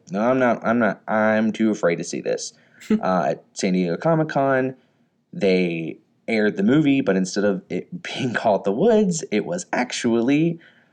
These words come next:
Speaker 1: a movie called Blair Witch, which was a seventeen year later sequel to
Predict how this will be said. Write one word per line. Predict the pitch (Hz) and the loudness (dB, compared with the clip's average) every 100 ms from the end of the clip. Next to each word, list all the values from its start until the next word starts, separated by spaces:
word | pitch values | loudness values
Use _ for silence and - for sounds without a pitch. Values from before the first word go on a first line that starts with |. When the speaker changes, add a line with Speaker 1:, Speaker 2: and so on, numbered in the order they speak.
| - | -2
Speaker 1:
a | 143 | 0
movie | 98 120 | 2 0
called | 127 - 92 107 - | -2 -2 0 -2 0
Blair | 95 98 | 2 2
Witch, | 98 107 - - - | 2 0 -2 -6 -6
which | 185 - | -6 -2
was | 190 180 | -4 -2
a | - 165 85 170 170 165 - _ _ _ _ _ _ _ - | -4 -2 -2 -2 -4 -6 -8 _ _ _ _ _ _ _ -6
seventeen | - 98 101 95 98 92 | 0 2 0 0 0 2
year | 90 90 90 - _ _ _ _ _ - 98 | 2 0 -4 -10 _ _ _ _ _ -14 -6
later | 98 95 92 98 | 0 0 2 0
sequel | 98 - 95 95 107 156 | 0 -2 -4 -2 -2 -2
to | 160 - 92 78 92 120 | -6 -4 -2 0 -2 -4